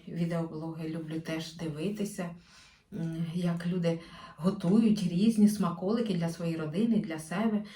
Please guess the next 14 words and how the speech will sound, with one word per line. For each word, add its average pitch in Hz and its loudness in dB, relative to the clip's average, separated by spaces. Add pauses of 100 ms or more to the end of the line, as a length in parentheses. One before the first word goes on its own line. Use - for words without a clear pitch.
(120)
Тим 170 -2
більше, 170 -4
як 165 -4 (320)
на 165 0
свята 180 -4
тільки 170 -4
раз 240 -4
можна 160 -6
відкрити, 196 -6
подивитися, 170 -6 (340)
е, 156 -8
якісь 165 -6
собі 156 -6
рецепти. 151 -8